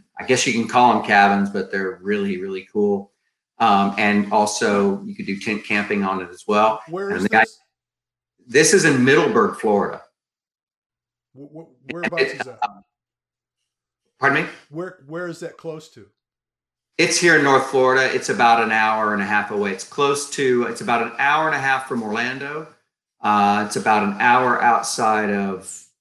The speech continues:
Speaker 1: Jacksonville downtown, and it's maybe a little less than about forty-five minutes. And it's, um, about less than an hour from Gainesville.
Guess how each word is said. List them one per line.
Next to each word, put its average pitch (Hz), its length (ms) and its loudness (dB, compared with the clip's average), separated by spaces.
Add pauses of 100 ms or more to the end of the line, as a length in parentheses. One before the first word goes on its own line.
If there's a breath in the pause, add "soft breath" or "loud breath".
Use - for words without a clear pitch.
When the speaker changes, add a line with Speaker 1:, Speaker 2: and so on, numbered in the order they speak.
(140)
Speaker 1:
Jacksonville 107 680 0
downtown, 110 840 -4
and 101 200 -6
it's 98 340 -8
maybe 107 160 -2
a - 20 0
little 95 160 -2
less 90 200 -4
than 92 100 -10
about - 240 -12
forty-five 98 320 -4
minutes. 90 220 -14 (580)
And 113 180 0
it's, - 460 -2
um, 95 680 0 (1200)
about 101 580 4
less 107 200 0
than 101 120 0
an 95 80 -4
hour 92 240 -4
from 82 220 -12
Gainesville. - 560 -16